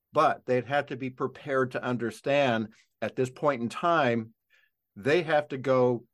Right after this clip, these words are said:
you know, probably four years losing power,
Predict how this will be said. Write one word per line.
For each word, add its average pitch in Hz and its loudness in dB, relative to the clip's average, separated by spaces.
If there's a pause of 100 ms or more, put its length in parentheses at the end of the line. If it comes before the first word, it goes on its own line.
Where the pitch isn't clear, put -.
(120)
you 123 -6
know, 113 -6
probably 131 2
four 156 0
years 131 -2 (220)
losing 120 -6
power, 101 -6